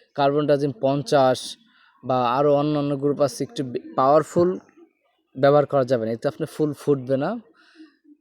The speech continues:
কারণ পা-, পাওয়ারফুল ব্যবহার করার সময় আরও সামনে আছে। এই দুইটি আমি ব্যবহার করতেছি। আর সাথে আমি পোকার ওষুধ বলতে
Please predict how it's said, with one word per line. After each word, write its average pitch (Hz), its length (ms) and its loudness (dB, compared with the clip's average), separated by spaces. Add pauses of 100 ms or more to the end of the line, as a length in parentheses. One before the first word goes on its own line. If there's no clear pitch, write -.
কারণ 135 200 -2 (100)
পা-, - 260 -12
পাওয়ারফুল 139 440 0
ব্যবহার 139 300 4
করার 135 180 2
সময় 131 340 -4
আরও 127 100 0
সামনে 117 440 -6
আছে। 95 360 -12 (880)
এই 156 160 0
দুইটি 170 380 0
আমি 165 380 2 (120)
ব্যবহার 131 300 4
করতেছি। 113 260 -8
আর 117 80 -4
সাথে 170 760 4 (180)
আমি 147 520 -4 (540)
পোকার 160 260 2
ওষুধ 151 260 2 (600)
বলতে 147 540 0